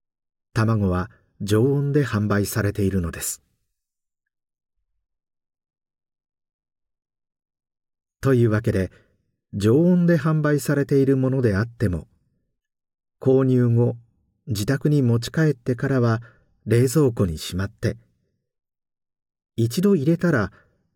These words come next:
使う時以外は外に出さないようにするのがベストです。外側は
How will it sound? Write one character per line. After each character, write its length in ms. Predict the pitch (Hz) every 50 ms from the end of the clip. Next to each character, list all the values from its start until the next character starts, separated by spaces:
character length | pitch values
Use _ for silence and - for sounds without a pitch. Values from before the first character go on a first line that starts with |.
| _ -
使 240 | - - - 151 147
う 120 | 151 143
時 320 | - 147 123 - 139 131 131
以 60 | 160
外 240 | 180 170 156 131 107
は 260 | 104 92 87 87 - _ _ _ _ _ _ _
外 320 | - - - 185 196 214 180
に 140 | 147 127 104
出 140 | 101 98
さ 140 | - - 160
な 140 | 165 180 170
い 100 | 160 139
よ 160 | 135 135 131
う 40 | 127
に 120 | 123 123
す 140 | 117 - - 139
る 100 | 147 135
の 120 | 135 127
が 280 | 123 127 123 120 117 - _ _ _ _ _ _ _ -
ベ 160 | 98 104 107
ス 100 | - -
ト 120 | - 90
で 100 | - -
す。 220 | - - - - - _ _ _ _ _ _ _ _ _ _ _ _ _ _ _ _ _ _ _ _ _ _ _ _ _ _ _ _ _ _ _ _ _ _ _ _ _ _ _ _ _ _ _ _ _ _ _ _ _ _ _ _ _ _ _ _ _ _ _ _ _ _ _ _ _ _ _ _ _ _ _ _ _ _ _ _ _ _ _ _ _ _ _ _ _
外 300 | - - 120 110 - 165
側 300 | 170 180 180 165 175 160
は 180 | 156 147 139